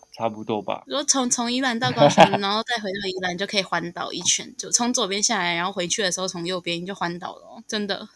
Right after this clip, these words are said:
Speaker 2: 真的。
Speaker 1: 但是我们其实，
Speaker 2: 没有。
Speaker 1: 我不知道，我不知道你有没有往右边回去过，我是从来没有啦。
Speaker 2: 有，因为我爸爸很好笑，
Speaker 1: 搭火车吗？
Speaker 2: 他就是，他下来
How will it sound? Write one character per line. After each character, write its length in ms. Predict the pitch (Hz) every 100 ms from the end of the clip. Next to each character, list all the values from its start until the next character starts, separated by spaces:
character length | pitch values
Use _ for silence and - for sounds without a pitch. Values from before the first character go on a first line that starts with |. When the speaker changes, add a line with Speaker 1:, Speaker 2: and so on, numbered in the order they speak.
| -
Speaker 2:
真 180 | - 170
的。 160 | - - -
Speaker 1:
但 140 | 208 214
是 60 |
我 120 | 208 135
们 220 | 113 113
其 140 | 135
实， 40 | 135
Speaker 2:
没 60 |
有。 60 | - -
Speaker 1:
我 140 | 127 131
不 100 | 190
知 60 |
道， 160 | 196 165
我 120 | 143
不 100 | 143
知 40 | 180
道 60 |
你 120 | 160 131
有 60 |
没 120 | 120
有 120 | 131 123
往 220 | 104 104
右 160 | 117
边 240 | 107 107 104
回 160 | 107 95
去 140 | 107
过， 180 | 101 98
我 120 | 101
是 60 | 139 127 -
从 140 | - 110
来 120 | 101
没 180 | 95 95
有 180 | 90 80
啦。 160 | 76 _ _ _ -
Speaker 2:
有， 320 | 202 185 180
因 80 | 339
为 80 | 381
我 120 | 233
爸 120 | 214
爸 80 | 220
很 160 | 233 240
好 100 | -
笑， 100 | 147
Speaker 1:
搭 120 | 165
火 120 | 120
车 40 | 113
吗？ 0 |
Speaker 2:
他 80 | 285
就 120 | 113
是， 220 | 110 104 - - -
他 100 | - 269 311
下 120 | 262
来 160 | 202